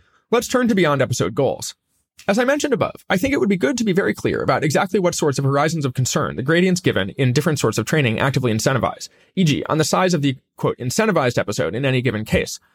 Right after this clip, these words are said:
Part of this analysis might be theoretical, E G looking closely at the way the gradients flow,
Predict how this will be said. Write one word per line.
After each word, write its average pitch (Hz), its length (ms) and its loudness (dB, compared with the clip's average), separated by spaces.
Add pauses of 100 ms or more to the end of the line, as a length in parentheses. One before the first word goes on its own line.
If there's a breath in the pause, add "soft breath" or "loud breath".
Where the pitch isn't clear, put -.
(280)
Part 262 160 2
of 294 60 -4
this 254 140 -2
analysis 131 420 0
might 135 140 0
be 127 80 -6
theoretical, 147 560 -2 (160)
E 175 100 0
G 165 140 2
looking 156 280 0
closely 175 360 0
at 95 80 -2
the 117 80 0
way 131 160 2
the 127 60 2
gradients 117 380 0
flow, 131 360 -2